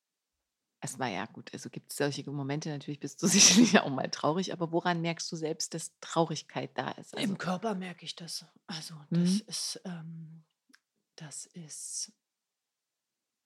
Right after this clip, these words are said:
Speaker 2: ein Gefühl im Gesicht, als wenn so ein Tränenstau hinter den Augen, äh, Platz genommen hat, der, der irgendeinen Trigger bräuchte, damit er mal rauskommen darf.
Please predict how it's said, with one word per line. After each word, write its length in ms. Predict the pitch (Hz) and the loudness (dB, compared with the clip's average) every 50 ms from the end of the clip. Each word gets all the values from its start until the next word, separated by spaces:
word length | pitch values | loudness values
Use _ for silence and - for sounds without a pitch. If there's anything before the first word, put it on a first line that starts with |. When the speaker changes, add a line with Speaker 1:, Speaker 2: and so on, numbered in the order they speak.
| _ _ _ _ _ _ _ _ _ _ - | _ _ _ _ _ _ _ _ _ _ -12
Speaker 2:
ein 100 | 175 170 | -10 -10
Gefühl 300 | 175 - - - 190 170 | -10 -10 -8 -8 -6 -6
im 140 | 165 170 170 | -6 -6 -6
Gesicht, 680 | 165 151 - - 254 359 - - - - - - - _ _ _ _ - | -6 -8 -8 -8 -10 -8 -8 -8 -10 -10 -12 -16 -20 _ _ _ _ -14
als 240 | 170 151 - - - | -14 -12 -12 -12 -10
wenn 180 | 160 160 170 | -10 -8 -8
so 120 | 165 165 160 | -8 -8 -10
ein 140 | 160 156 | -10 -10
Tränenstau 960 | - - - 151 151 180 220 233 220 - - - - 214 214 233 247 254 247 - _ _ _ _ | -10 -6 -4 -4 -4 -4 -4 -6 -8 -8 -10 -8 -8 -8 -8 -6 -8 -8 -10 -12 _ _ _ _
hinter 260 | - 226 220 226 226 | -6 -6 -6 -6 -6
den 160 | 214 220 214 | -6 -6 -6
Augen, 500 | - - 190 202 208 226 226 226 220 - _ _ _ _ - | -4 -4 -4 -4 -4 -6 -8 -10 -10 -14 _ _ _ _ -8
äh, 240 | 202 196 190 190 190 | -6 -6 -6 -8 -10
Platz 300 | _ 214 208 - - - | _ -10 -10 -10 -8 -8
genommen 380 | 240 220 226 220 220 220 220 | -6 -6 -4 -4 -4 -6 -6
hat, 260 | 233 - - - - _ _ _ _ _ _ _ _ _ _ _ _ _ _ _ _ _ _ _ _ _ _ _ _ _ _ _ _ _ - | -8 -10 -14 -18 -20 _ _ _ _ _ _ _ _ _ _ _ _ _ _ _ _ _ _ _ _ _ _ _ _ _ _ _ _ _ -14
der, 340 | - 180 175 175 175 175 180 - _ _ _ - | -12 -10 -10 -10 -12 -14 -16 -20 _ _ _ -14
der 280 | - 170 165 165 160 - _ - | -12 -12 -10 -12 -14 -16 _ -14
irgendeinen 420 | 180 190 180 165 190 175 175 - _ - | -12 -12 -10 -10 -10 -12 -12 -14 _ -14
Trigger 360 | - - 190 190 226 214 196 | -8 -6 -6 -4 -4 -6 -6
bräuchte, 460 | 170 - - 170 180 185 - - 185 | -8 -8 -8 -8 -8 -8 -10 -14 -14
damit 280 | - 180 175 180 175 - | -12 -12 -10 -10 -12 -12
er 80 | 175 | -12
mal 200 | 170 175 170 165 | -12 -12 -12 -12
rauskommen 580 | 165 170 170 185 208 - - - 220 220 220 214 | -12 -12 -12 -12 -12 -12 -12 -10 -8 -6 -6 -8
darf. 440 | 214 208 220 269 269 - - - | -8 -10 -12 -14 -18 -20 -20 -20